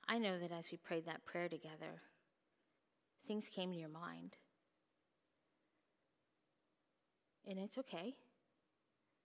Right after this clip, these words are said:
Don't hide from that. Don't run from that. The Spirit is speaking to you.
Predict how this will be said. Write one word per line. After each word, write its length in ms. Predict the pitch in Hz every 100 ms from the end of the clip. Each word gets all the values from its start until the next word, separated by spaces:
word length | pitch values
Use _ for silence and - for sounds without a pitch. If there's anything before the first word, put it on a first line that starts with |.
| _ _ _ _ _ _ - - _ _ -
Don't 200 | 220 233
hide 280 | 233 226
from 200 | - 180
that. 220 | 165 170 -
Don't 220 | 214 196
run 200 | 202 220
from 240 | - 160
that. 240 | 160 160 139 - - _ _ _ _ _ _ _ _ _ _ _ - -
The 60 |
Spirit 360 | - - 254 277
is 80 | 269
speaking 480 | - 254 240 214 185
to 60 |
you. 80 | -